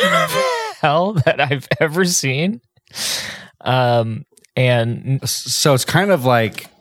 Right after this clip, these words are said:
Speaker 2: it, it really is like an exploitation movie.
Speaker 1: Ex-, yeah, exactly. But these peo-, they're using their exploitation movies as, like, uh, gospel, basically, to preach to people about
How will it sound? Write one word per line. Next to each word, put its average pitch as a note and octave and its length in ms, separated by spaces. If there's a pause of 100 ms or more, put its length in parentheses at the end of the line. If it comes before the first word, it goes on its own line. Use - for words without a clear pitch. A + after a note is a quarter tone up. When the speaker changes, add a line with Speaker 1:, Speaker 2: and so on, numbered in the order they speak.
Speaker 2:
it, B2+ 200
it A#2+ 180
really B2+ 240
is A2+ 140
like G#2+ 120
an G2+ 80
exploitation G2 580
movie. - 400
Speaker 1:
Ex-, D#3+ 300
yeah, G3 220
exactly. D3 480
But D3 520
these C#3+ 180
peo-, D#3 220
they're C3+ 320
using C#3 640
their B2 160
exploitation A#2 800
movies G#2+ 460
as, A2 380
like, G#2+ 320 (600)
uh, A2 240
gospel, G#2+ 580
basically, A2+ 560
to G#2+ 80
preach - 600 (160)
to C3 120
people G#2+ 400
about G#2 380